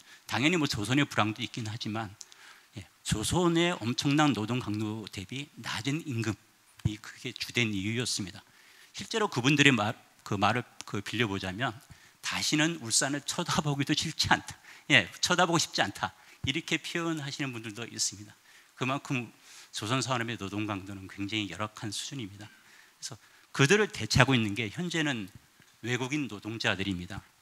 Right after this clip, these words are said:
예, 칠월 현재 한 만 오천 여 명이 국내에 들어와 있다고 얘기를 하고요.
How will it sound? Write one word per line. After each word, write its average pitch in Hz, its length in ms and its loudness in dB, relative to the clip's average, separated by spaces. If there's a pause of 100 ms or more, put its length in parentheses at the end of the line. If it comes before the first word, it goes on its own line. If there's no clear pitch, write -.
(160)
예, 92 140 -14
칠월 170 360 -6
현재 151 320 -6
한 135 180 -6
만 120 400 -4
오천 131 600 -8
여 101 80 -6
명이 101 240 -8
국내에 104 360 -6
들어와 104 680 -10
있다고 98 340 -12
얘기를 98 320 -12
하고요. 135 320 -12